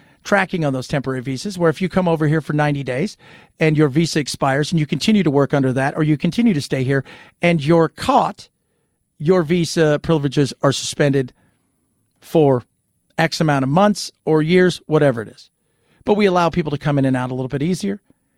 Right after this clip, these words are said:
depending on the job, we'll extend it, right? If you're coming here and you're building a bridge, you're a big engineer, it might take you a couple of years, totally understandable. "Oh, yeah, yeah, that's good." Give people a pathway to citizenship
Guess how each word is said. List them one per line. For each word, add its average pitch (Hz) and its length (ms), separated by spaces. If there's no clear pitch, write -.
depending 165 260
on 147 80
the 139 80
job, 180 380
we'll 147 100
extend 170 380
it, 180 120
right? 160 180
If 143 100
you're 151 80
coming 151 300
here 156 140
and 156 80
you're 143 80
building 143 280
a 127 40
bridge, 185 300
you're 147 80
a - 20
big 139 140
engineer, 160 420
it 165 100
might 156 140
take 147 140
you 151 60
a 139 60
couple 143 260
of 143 60
years, 135 260
totally 147 340
understandable. 123 560
"Oh, 180 100
yeah, 202 180
yeah, 143 180
that's 143 200
good." - 120
Give 185 160
people 165 280
a 135 40
pathway 185 460
to 147 100
citizenship 220 680